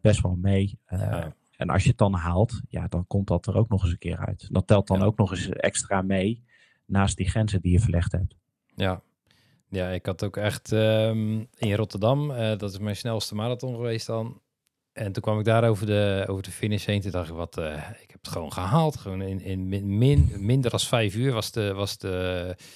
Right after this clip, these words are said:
Speaker 2: eh, het doel. Maar, en ik had een vier uur negenendertig. Dat ik dacht, "Wat gebeurt hier?" Want toen wa-, ook toen was mijn voorbereiding, eh, maar dat kwam dan door blessures,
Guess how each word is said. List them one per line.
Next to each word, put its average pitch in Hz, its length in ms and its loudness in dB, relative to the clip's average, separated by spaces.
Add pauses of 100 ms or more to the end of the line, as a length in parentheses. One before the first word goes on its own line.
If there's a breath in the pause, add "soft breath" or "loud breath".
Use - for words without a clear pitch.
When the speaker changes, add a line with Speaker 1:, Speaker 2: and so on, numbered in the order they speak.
(280 loud breath)
Speaker 2:
eh, - 180 -8
het 90 200 -6
doel. 160 280 0
Maar, - 500 -14
en 117 180 -12
ik 90 120 -8
had 85 120 -6
een 87 180 -8
vier 107 300 -2
uur 104 160 0
negenendertig. 101 800 -2
Dat 85 100 -8
ik 80 60 -10
dacht, 85 160 -10
"Wat 87 140 -12
gebeurt 135 400 -2
hier?" 101 320 0 (640 soft breath)
Want 110 160 0
toen 143 140 2
wa-, 117 160 2
ook 117 280 -2
toen 202 180 4
was 117 180 0
mijn 101 160 2
voorbereiding, 95 760 -2
eh, 92 200 -4
maar 90 200 -4
dat 95 100 -2
kwam 104 180 -2
dan 98 180 0
door 95 140 -2
blessures, 101 680 -2